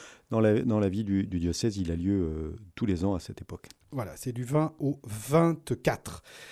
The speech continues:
Speaker 2: Il y a les jeunes à Garaison, le vingt-cinq novembre. Samedi vingt-cinq novembre, c'est le rassemblement de ces jeunes à Notre-Dame de Garaison, vingt-cinq vingt-six. Ils partent, euh,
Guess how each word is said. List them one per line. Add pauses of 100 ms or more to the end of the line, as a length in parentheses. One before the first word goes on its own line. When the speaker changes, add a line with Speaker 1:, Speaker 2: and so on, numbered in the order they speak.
(420)
Speaker 2:
Il
y
a
les
jeunes
à
Garaison,
le
vingt-cinq
novembre.
Samedi
vingt-cinq
novembre,
c'est
le
rassemblement
de
ces
jeunes
à
Notre-Dame
de
Garaison, (220)
vingt-cinq
vingt-six. (680)
Ils
partent,
euh,